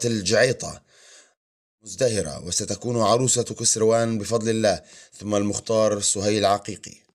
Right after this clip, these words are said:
تونس والرئيس قيس سعيد. الأحداث المؤسفة تتفاقس-، تتفاقم في تونس في ألفين وأربعة وعشرين، وهذا العام سيكون قاسيا على الأجواء التونسية، خاصة في الأجواء السياسية والاقتصادية والتغيير الكبير الذي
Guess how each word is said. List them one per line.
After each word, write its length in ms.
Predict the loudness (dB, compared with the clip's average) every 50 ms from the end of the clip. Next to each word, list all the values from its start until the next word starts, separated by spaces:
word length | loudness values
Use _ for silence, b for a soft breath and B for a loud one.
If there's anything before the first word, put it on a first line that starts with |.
| _ _ B B B B B B B B B
تونس 420 | -2 0 2 2 4 4 4 4 4
والرئيس 500 | 4 4 4 4 4 4 4 2 2 2
قيس 320 | 0 2 2 2 2 4
سعيد. 540 | 4 2 2 2 0 -2 -4 -6 -10 -12 -12 -12 _ _ _ -16 -12 -10
الأحداث 460 | -8 -6 -6 -4 -2 0 0 0 0
المؤسفة 520 | 0 -2 0 0 0 -2 -2 0 0 0 0
تتفاقس-، 640 | 0 0 0 0 2 2 2 2 0 0 -2 -2 -4 -8 _ _ -12
تتفاقم 600 | -6 -6 -2 0 2 0 2 2 0 0 0 0
في 140 | -2 -4 -4
تونس 420 | -4 -2 -2 0 0 0 0 -2
في 120 | -4 -6 -6
ألفين 380 | -6 -4 -4 -2 -2 -2 -2
وأربعة 260 | -2 0 2 4 4 4
وعشرين، 580 | 4 4 2 0 0 0 0 0 0 -2 -4 B B B B B B
وهذا 280 | 0 0 0 2 4 4
العام 280 | 4 4 4 4 2
سيكون 360 | 2 0 0 0 0 -2 -4 -4
قاسيا 380 | -4 -2 0 0 2 2 2
على 280 | 0 2 4 4 4 4
الأجواء 380 | 4 4 2 2 2 2 2
التونسية، 640 | 2 0 -2 -4 -2 0 0 0 0 0 -4 -6 -8 B B B B B
خاصة 600 | -12 -6 -2 0 0 0 0 0 0 0 0 -4 -8 B B B B
في 40 | -6
الأجواء 320 | -4 -4 -2 0 2 2
السياسية 460 | 4 4 2 2 2 2 2 2 4 4
والاقتصادية 640 | 2 2 0 -2 -2 -2 -2 0 0 0 2 2
والتغيير 460 | 4 4 2 2 -2 -2 -2 -2 -2
الكبير 480 | -4 -4 -4 -2 -2 0 0 2 2 2
الذي 420 | 2 0 0 0 -2 -4 -4 -4